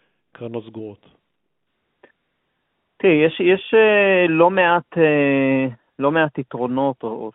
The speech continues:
Speaker 2: סיבות ל-, לנושא של הקרנות הסגורות. אה, החל מזה שלרוב אנחנו רואים, ו-, ושוק הקרנות הסגורות הוא שוק מאוד מאוד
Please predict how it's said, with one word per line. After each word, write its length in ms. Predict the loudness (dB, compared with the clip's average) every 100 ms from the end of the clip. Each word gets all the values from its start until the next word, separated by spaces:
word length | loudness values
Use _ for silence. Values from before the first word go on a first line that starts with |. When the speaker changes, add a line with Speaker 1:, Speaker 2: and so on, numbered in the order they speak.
| -14
Speaker 2:
סיבות 440 | -16 -6 -6 -6
ל-, 220 | -10 -12 -12
לנושא 360 | -16 -18 -20
של 220 | -20 -16
הקרנות 480 | -18 -16 -12 -12 -12
הסגורות. 680 | -16 -16 -16 -12 -10 -10 -14 -18 _ _ _ _ _ _ -12
אה, 800 | -6 -4 -4 -4 -4 -4 -4 -6 -10 _
החל 380 | -16 -2 -2 0
מזה 340 | -2 2 2
שלרוב 720 | 2 0 2 2 4 4 4 2
אנחנו 380 | -2 -2 -6 -4
רואים, 240 | -2 -2 -4
ו-, 120 | -8
ושוק 560 | -10 -16 -18 -16 -16 -14
הקרנות 480 | -10 -6 -4 -6 -8
הסגורות 460 | -18 -14 -10 -10
הוא 80 | -12
שוק 260 | -18 -18 -12
מאוד 380 | -10 -2 0 0
מאוד 200 | -2